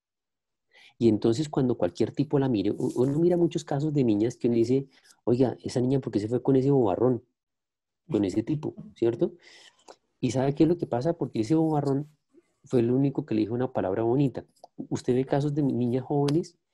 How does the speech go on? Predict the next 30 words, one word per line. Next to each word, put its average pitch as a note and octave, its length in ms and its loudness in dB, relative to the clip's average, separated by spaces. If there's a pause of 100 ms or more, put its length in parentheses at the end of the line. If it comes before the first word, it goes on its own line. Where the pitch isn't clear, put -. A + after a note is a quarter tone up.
(580)
que A#2+ 100 0
se A2 100 0
van G2 180 -2
con A#2+ 160 -4
hombres A#2+ 220 -4
mayores. A#2 540 -4 (640)
¿Y A2+ 60 -16
sabe A#2 240 -4
qué C#3 100 -6
es C3 40 0
lo C#3 80 -6
que C3+ 80 -8
está - 140 -8
buscando? D3 400 -4 (220)
Suplir G#2 400 -4
el A#2+ 120 0
amor G#2 240 -4
del G2+ 120 -4
papá. - 320 -12 (1900)
Y C3 120 0
muchos C3 260 2
de D3 80 -4
esos D3 160 -6
se D#3 140 -6
casan A#2+ 500 -6
y A2+ 120 -4
tienen A#2 260 -2
problema A2+ 260 -2
en B2 80 -4
intimidad. G2+ 480 -6